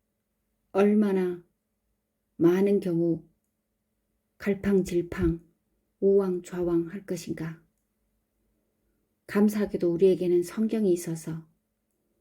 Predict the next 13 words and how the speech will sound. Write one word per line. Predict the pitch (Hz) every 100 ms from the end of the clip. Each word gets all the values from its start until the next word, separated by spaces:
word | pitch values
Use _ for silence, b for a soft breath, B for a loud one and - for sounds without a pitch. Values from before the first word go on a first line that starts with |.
| _ _ _ _
그 | - 247
성경을 | 240 240 233 226 220 208 - _ _ _ _ _ _ _
기준으로 | - 247 226 220 190 165 170 - _ _ _ _
판단하면 | - 240 226 180 160 160 165 165 _ _ _ _ _ _ _ _ _ _ _ _ _ _ _ _ _ _ _
틀림이 | - 254 233 220
없기 | - 175 - 190
때문에 | 165 165 165 165 165 - _ _ _ _ _ _ _ _ _ _ _ _ _ _ _ -
우리는 | 190 190 190 170
다른 | 190 185 196 190
세상 | 202 208 214
사람들보다 | 208 190 175 175 160 156 151 156 _ _ _ _ _ _ _ _ _ -
정말 | 165 180 208 220
하나의 | 214 226 208 208